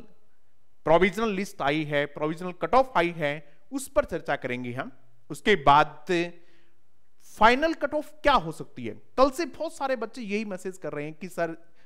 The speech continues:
फाइनल कट ऑफ क्या हो सकती है, इस कट ऑफ में और फाइनल कट ऑफ में कितना अंतर रह सकता है, हम समझने का प्रयास करेंगे। दो हज़ार अठारह में प्रोविजनल लिस्ट,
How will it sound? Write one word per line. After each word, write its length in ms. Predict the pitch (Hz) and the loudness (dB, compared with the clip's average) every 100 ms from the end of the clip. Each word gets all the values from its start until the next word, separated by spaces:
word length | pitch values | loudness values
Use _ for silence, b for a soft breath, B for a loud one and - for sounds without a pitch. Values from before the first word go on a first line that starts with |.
| - | -18
फाइनल 540 | - - 240 277 320 | -2 6 8 8 2
कट 200 | 320 233 | 0 -2
ऑफ 180 | 233 220 - | -4 -4 0
क्या 100 | 160 | 0
हो 140 | 127 | -2
सकती 360 | 117 - - 104 | -10 -12 -12 -14
है, 100 | - - - - - - - | -14 -16 -16 -16 -16 -14 2
इस 220 | 240 285 - | 4 4 4
कट 120 | 202 | 4
ऑफ 160 | 214 214 | 4 0
में 400 | 202 190 185 196 - - - | -2 -2 -2 -6 -10 -12 2
और 220 | 165 165 - | 2 4 2
फाइनल 240 | 175 220 | 2 0
कट 200 | 233 190 | -4 -6
ऑफ 140 | 196 - | -6 -6
में 120 | 185 | -8
कितना 540 | - 185 - 196 214 | -8 -12 -10 0 4
अंतर 540 | 233 - 170 170 - 196 | 4 2 -4 -4 -2 -2
रह 320 | 147 143 214 | 0 2 2
सकता 380 | - - - 151 | 2 -8 -4 -2
है, 420 | 147 151 - - - - - - - - | 0 -4 -8 -16 -16 -16 -16 -16 -16 -12
हम 120 | 139 | -12
समझने 380 | 135 143 135 156 | -8 -6 -4 -2
का 120 | 165 | 0
प्रयास 360 | 165 151 160 - | -2 0 -2 -2
करेंगे। 360 | 160 151 160 175 b b b b | -8 -8 -8 -8 b b b b
दो 240 | 131 233 | 6 8
हज़ार 320 | 262 247 240 | 8 6 2
अठारह 400 | 214 196 214 214 | 0 0 2 4
में 400 | 220 202 208 208 | 2 0 -2 -4
प्रोविजनल 580 | - 165 175 165 196 254 | -2 0 0 -4 -2 -2
लिस्ट, 520 | 220 190 - - - | -2 -6 -8 -14 -16